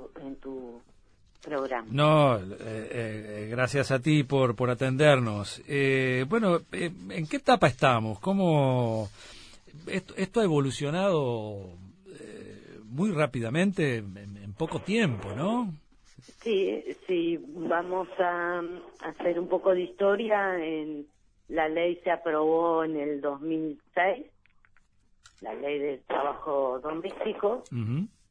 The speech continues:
Speaker 1: y el diecinueve de agosto del año dos mil ocho fue cuando nos convocaron para los primeros consejos de salario. De a-,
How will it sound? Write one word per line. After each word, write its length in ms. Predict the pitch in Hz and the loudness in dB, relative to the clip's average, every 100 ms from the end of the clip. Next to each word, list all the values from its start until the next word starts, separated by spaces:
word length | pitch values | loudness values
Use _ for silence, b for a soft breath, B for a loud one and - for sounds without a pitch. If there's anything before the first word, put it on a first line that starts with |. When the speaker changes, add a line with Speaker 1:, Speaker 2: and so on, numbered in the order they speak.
| - | -10
Speaker 1:
y 380 | 202 214 247 - | -4 -2 -4 -4
el 800 | 185 175 170 170 160 165 165 156 - _ _ _ _ _ _ | -4 0 0 0 -4 -6 -8 -12 -18 _ _ _ _ _ _
diecinueve 540 | 180 170 185 185 196 190 | -6 -4 -2 2 4 4
de 80 | |
agosto 560 | 185 180 196 190 - 170 | 4 4 0 0 0 0
del 180 | 151 156 | 2 0
año 320 | 160 165 160 | 0 0 -2
dos 180 | 151 143 | -4 -6
mil 240 | 160 156 | -4 0
ocho 380 | 165 180 - 208 202 | 2 0 -2 -4 -4
fue 480 | 175 165 170 185 190 - _ _ _ | 2 4 4 0 -4 -14 _ _ _
cuando 300 | - 156 165 | -4 -2 0
nos 140 | 165 156 | -2 -2
convocaron 840 | 170 160 156 156 180 180 190 185 | -2 0 -2 0 0 2 0 -2
para 260 | - 156 151 | -2 -2 -2
los 200 | 151 147 | -6 -8
primeros 480 | - 151 156 165 165 | -8 -2 0 0 -4
consejos 520 | 151 - 147 - 139 | -10 -10 -12 -10 -12
de 100 | 139 | -10
salario. 500 | - 131 131 123 - _ _ _ _ _ _ _ _ _ | -8 -6 -6 -10 -16 _ _ _ _ _ _ _ _ _
De 100 | 143 | -6
a-, 180 | 135 | -6